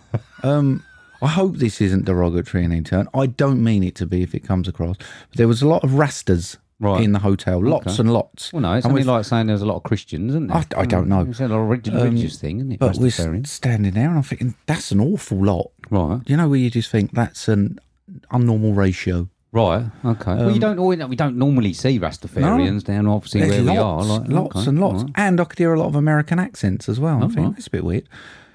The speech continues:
Speaker 1: Got in the taxi on the way back and he, like,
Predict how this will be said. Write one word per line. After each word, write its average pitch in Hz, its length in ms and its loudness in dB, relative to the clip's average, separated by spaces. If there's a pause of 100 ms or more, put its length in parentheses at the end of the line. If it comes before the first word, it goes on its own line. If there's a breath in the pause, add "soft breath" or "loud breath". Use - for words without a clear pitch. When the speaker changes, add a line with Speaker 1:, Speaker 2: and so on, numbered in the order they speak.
(140)
Speaker 1:
Got - 160 -2
in 127 80 2
the 117 80 2
taxi 123 360 -2
on 110 100 2
the 107 60 2
way 104 200 2
back 98 380 0
and 113 100 0
he, 110 120 0 (360)
like, 107 240 0